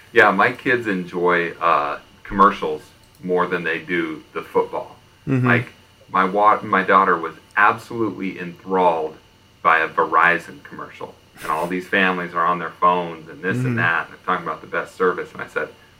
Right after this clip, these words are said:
Speaker 1: "Why do you like that so much?" "I don't know." And <laughs> even more so, all three of my kids, 'cause we eat super healthy and gluten-free and dairy-free and all that, if there is a Burger King commercial that comes on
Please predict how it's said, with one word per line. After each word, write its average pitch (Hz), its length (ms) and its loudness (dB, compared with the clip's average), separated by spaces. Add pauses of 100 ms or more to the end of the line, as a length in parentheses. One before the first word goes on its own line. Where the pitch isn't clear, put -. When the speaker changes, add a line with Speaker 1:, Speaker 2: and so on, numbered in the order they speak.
(360)
Speaker 1:
"Why 101 140 0
do 139 60 -2
you 143 100 -2
like 107 240 -6
that 78 180 -4
so 80 160 -8
much?" 76 220 -10 (1500)
"I 135 100 -2
don't 147 120 2
know." 131 260 0 (1000)
And 113 220 -2 (420)
<laughs> - 420 -20
even 139 320 2
more 117 240 4
so, 90 220 -2
all 110 340 2
three 117 260 -2
of 113 100 2
my 98 160 0
kids, 85 420 -6
'cause 98 160 -8
we 104 120 -8
eat 98 320 -10
super 98 400 0
healthy 90 460 -4
and 82 240 -12
gluten-free 87 540 -6
and 78 100 -10
dairy-free 85 440 -4
and 85 100 -8
all 82 100 -6
that, 80 240 -6 (560)
if 92 200 -4
there 98 200 4
is - 100 -2
a 95 60 0 (200)
Burger 101 360 2
King 107 300 -12
commercial 101 460 -4
that 98 140 -6
comes 101 300 -6
on 101 320 -2